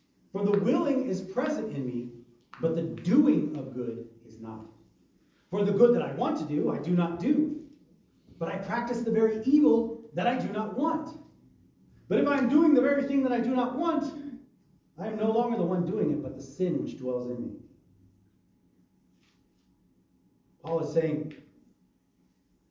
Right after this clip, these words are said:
there's a battle going on inside of every believer. That battle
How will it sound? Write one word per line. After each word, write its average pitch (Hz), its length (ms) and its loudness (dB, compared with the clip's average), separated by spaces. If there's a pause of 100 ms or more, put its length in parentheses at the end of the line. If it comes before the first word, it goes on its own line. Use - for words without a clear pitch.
(180)
there's 160 180 0
a 147 60 -4
battle 139 420 -6
going 123 300 -6
on 107 260 -12 (320)
inside 143 400 -6
of - 120 -10
every 139 200 -4
believer. 123 520 -8 (1600)
That 123 300 -12
battle 151 600 -4